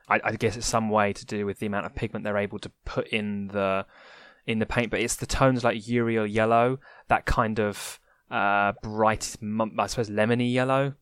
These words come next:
that I really, really struggle with having painted, and orange. Uh, most varieties of, of shades of orange, again, have always tripped me up in the past, and I think I've gotten impatient with the process and ended up making it look a bit textured when it's not supposed to be.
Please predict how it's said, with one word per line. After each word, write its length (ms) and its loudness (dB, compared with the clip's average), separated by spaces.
that 80 2
I 80 0
really, 280 -6
really 180 -4
struggle 360 -2
with 200 -4
having 300 -8
painted, 340 -4
and 260 -2
orange. 560 -2
Uh, 180 -6
most 360 6
varieties 640 4
of, 220 -6
of 180 -6
shades 340 -2
of 140 -4
orange, 500 -2
again, 640 -4
have 120 -8
always 180 0
tripped 300 -12
me 60 -2
up 100 -6
in 80 -6
the 40 -6
past, 400 -2
and 140 -6
I 80 2
think 320 0
I've 100 0
gotten 180 0
impatient 540 -2
with 200 -6
the 80 -10
process 680 0
and 280 0
ended 280 -2
up 240 2
making 300 -6
it 100 -8
look 180 -6
a 60 -2
bit 260 -4
textured 500 -2
when 120 -4
it's 140 -8
not 140 -8
supposed 360 -4
to 60 -14
be. 260 -2